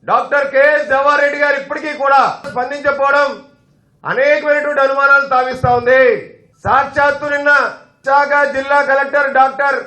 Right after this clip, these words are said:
మల్లికార్జున్ గారు ఎంత గొప్పగా చెప్పుకుంటున్నారంటే, తొమ్మిది లక్షల ఎకరాలు రాష్ట్ర వ్యాప్తంగా ఫ్రీహోల్డ్ పట్టాలు ఇచ్చాము, ఫైవ్ నైంటీ సిక్స్ జీవో ఆధారంగా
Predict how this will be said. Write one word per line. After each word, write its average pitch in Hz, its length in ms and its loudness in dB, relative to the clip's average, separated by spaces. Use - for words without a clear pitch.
మల్లికార్జున్ 277 640 -2
గారు 262 220 2
ఎంత 240 140 -6
గొప్పగా 269 400 0
చెప్పుకుంటున్నారంటే, 285 760 -2
తొమ్మిది 277 460 -4
లక్షల 285 300 -2
ఎకరాలు 302 420 0
రాష్ట్ర 285 280 0
వ్యాప్తంగా 285 440 -2
ఫ్రీహోల్డ్ 277 400 -2
పట్టాలు 277 340 0
ఇచ్చాము, 285 340 -2
ఫైవ్ 269 220 -2
నైంటీ 294 240 -4
సిక్స్ 269 200 -10
జీవో 285 140 -2
ఆధారంగా 277 520 0